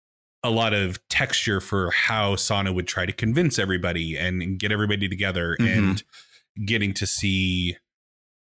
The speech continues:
Speaker 1: Sana and Kath's personalities come out a lot more. 'Cause I think we've got, given Sigil a lot of really good play, and they have gotten their chance to, to shine. And I think this was the first chance for Sana and Kath to really get that, that opportunity as well to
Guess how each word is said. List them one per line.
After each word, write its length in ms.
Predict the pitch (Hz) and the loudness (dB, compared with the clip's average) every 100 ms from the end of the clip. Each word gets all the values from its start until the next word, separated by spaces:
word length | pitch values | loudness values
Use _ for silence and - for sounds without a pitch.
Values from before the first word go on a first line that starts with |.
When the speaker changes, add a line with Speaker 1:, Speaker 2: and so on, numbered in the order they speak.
| _ _ - | _ _ -10
Speaker 1:
Sana 420 | - - 110 98 | -4 0 2 2
and 240 | 90 90 82 | 0 -2 -2
Kath's 440 | - 95 87 - | -2 -2 -2 -6
personalities 680 | - 95 - 90 85 82 87 | -6 -4 -4 -4 -4 -4 -6
come 200 | - 90 | -4 -4
out 100 | 85 | -2
a 40 | |
lot 200 | 82 78 82 | -4 -6 -8
more. 160 | 82 | -8
'Cause 160 | - 104 | -2 0
I 60 | |
think 160 | 104 143 | 0 2
we've 120 | 117 | 2
got, 260 | 107 107 107 | 0 -2 -2
given 220 | 113 92 | -2 0
Sigil 540 | - 165 113 104 87 | 0 0 2 2 2
a 40 | 95 | 0
lot 240 | 98 92 | 0 0
of 120 | 90 | 0
really 180 | 92 87 | -2 -2
good 180 | 85 85 | -2 -6
play, 360 | - 92 87 80 | -4 -2 0 0
and 220 | 90 90 | -2 0
they 220 | 95 92 | 0 0
have 420 | 90 87 85 85 - _ - _ _ _ - | -2 -2 -2 -8 -16 _ -20 _ _ _ -4
gotten 220 | 104 90 | -2 0
their 120 | 90 87 | -2 -2
chance 420 | - 92 85 - | 0 -2 -2 -4
to, 240 | - 90 | -2 -2
to 160 | 85 104 | -2 -4
shine. 500 | - 101 85 82 82 | 0 0 0 -2 -2
And 100 | 85 | -4
I 40 | |
think 180 | 87 104 | -4 -4
this 160 | 92 - | -2 -4
was 100 | 87 | -6
the 100 | 90 | -6
first 240 | - 87 | -4 -4
chance 220 | - 87 - | -4 -6 -6
for 80 | |
Sana 320 | 87 104 92 85 | -4 -2 -4 -4
and 160 | 82 | -8
Kath 280 | - 90 - | -6 -6 -6
to 120 | - | -8
really 180 | 87 85 | -6 -6
get 180 | 87 - | -6 -6
that, 220 | 82 80 _ - | -6 -6 _ -8
that 160 | 98 - | -6 -4
opportunity 520 | 95 80 - 82 80 | -6 -6 -8 -6 -6
as 180 | 85 87 | -6 -4
well 240 | 85 82 | -4 -4
to 360 | - 82 80 | -6 -6 -6